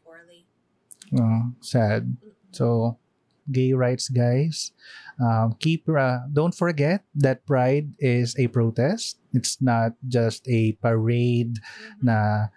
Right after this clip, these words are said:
Speaker 2: pwede nyong, pwede kayong magsuot ng rainbow-colored clothes,
Speaker 1: Mm-hmm.
Speaker 2: mag-, magsuot ng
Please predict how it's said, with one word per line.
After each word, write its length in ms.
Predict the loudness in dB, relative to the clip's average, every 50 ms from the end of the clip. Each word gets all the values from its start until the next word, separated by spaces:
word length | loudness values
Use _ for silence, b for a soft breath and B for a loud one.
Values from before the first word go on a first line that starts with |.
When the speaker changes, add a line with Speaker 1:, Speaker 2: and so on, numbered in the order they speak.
| b b _ -2
Speaker 2:
pwede 220 | -2 0 0 2
nyong, 460 | 2 2 2 2 2 2 0 0 -2 0
pwede 220 | -2 0 0 0
kayong 240 | 0 2 2 2 2 2
magsuot 300 | 0 -2 -2 -2 0 0
ng 140 | 0 2 2
rainbow-colored 880 | 2 2 2 2 2 2 2 0 0 0 0 2 2 2 0 -2 -4
clothes, 720 | -4 -2 0 0 2 2 2 2 0 0 -2 -4 -8 -4 0
Speaker 1:
Mm-hmm. 80 | 2 2
Speaker 2:
mag-, 440 | 2 2 2 2 0 0 -2 -6 B B B B B B B
magsuot 480 | 0 0 0 0 0 0 0 0 0 0 0 0
ng 560 | 2 2 2 2 2 0 0 -2 -2 -4